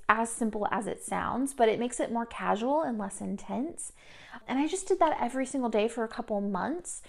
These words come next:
to help me to really look for the good things in my life in the present moment.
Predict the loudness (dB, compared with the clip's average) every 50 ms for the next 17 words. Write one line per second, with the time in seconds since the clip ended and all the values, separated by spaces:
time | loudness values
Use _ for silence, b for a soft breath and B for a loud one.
0 | B B B B B -8 -4 0 2 2 2 2 0 -2 -2 -2 -2 0 2 4
1 | 4 4 6 6 6 6 6 6 6 4 4 2 0 -6 -2 -2 -2 0 0 0
2 | 0 0 -4 -4 -2 -2 -2 -2 -2 -4 0 2 6 6 6 6 4 0 -6 B
3 | B B B B B B B B B -20 _ 2 4 4 4 4 4 4 4 2
4 | 2 0 2 4 4 4 4 4 0 -2 -4 -4 -2 0 0 0 -2 -4 -8 -10